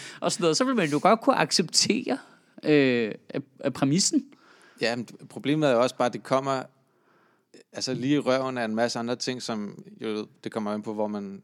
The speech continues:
Speaker 1: står politisk, men som mange af os måske oplever som en problematisk adfærd over for bestemte
Speaker 2: <laughs>
Speaker 1: befolkningsgrupper, at når du så kommer bagefter og siger, "Jeg synes, vi skal afskaffe menneskerettigheden",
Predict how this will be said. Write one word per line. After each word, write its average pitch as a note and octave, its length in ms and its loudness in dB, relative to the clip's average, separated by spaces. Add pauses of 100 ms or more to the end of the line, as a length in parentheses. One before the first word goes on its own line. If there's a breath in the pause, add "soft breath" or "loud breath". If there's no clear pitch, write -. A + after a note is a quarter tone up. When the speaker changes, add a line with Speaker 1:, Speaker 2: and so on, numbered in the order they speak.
(100)
Speaker 1:
står - 260 -6
politisk, A2+ 500 -8
men G2+ 240 -4
som G#2+ 460 -8
mange A#2+ 440 -4
af A#2 40 0
os A2 120 -8
måske A#2 400 -6
oplever A#2 360 -2
som G#2 360 -6
en A#2 160 -12
problematisk A#2+ 720 -8
adfærd A#2+ 360 -2
over B2 200 -2
for A#2+ 160 -2
bestemte B2 460 -2
Speaker 2:
<laughs> B2 60 -2
Speaker 1:
befolkningsgrupper, C#3 680 6
at A#2+ 320 2
når A#2 100 0
du A2 60 -2
så D3 140 2
kommer B2 240 0
bagefter A#2+ 340 -2
og A2+ 60 -4
siger, A2+ 140 -8
"Jeg A2 100 -4
synes, A#2 220 -10
vi C3 60 -10
skal - 140 -8
afskaffe A2 420 -2
menneskerettigheden", G#2+ 540 -8